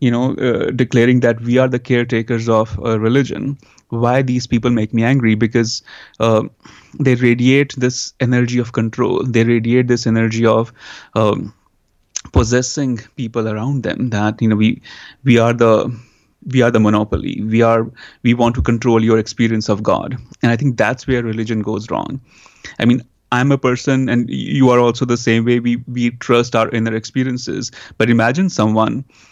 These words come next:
who's just religious and who goes into a place like this and they see the priest controlling and, and trying to, or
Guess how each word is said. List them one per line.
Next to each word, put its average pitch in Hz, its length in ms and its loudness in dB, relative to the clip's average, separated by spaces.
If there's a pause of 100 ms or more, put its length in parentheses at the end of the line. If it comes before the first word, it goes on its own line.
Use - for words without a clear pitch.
(140)
who's 123 320 -2
just 123 360 -4
religious 107 640 -2
and 117 120 -2
who 123 100 2
goes 120 320 2
into 123 160 -2
a 110 60 -4
place 113 320 -4
like 101 200 -4
this - 200 -4
and 110 140 2
they 113 80 2
see 117 260 -2
the 110 120 0
priest 110 440 -4
controlling 113 720 2
and, 107 280 0 (280)
and 120 120 -4
trying 123 200 2
to, 135 280 -2
or 120 140 2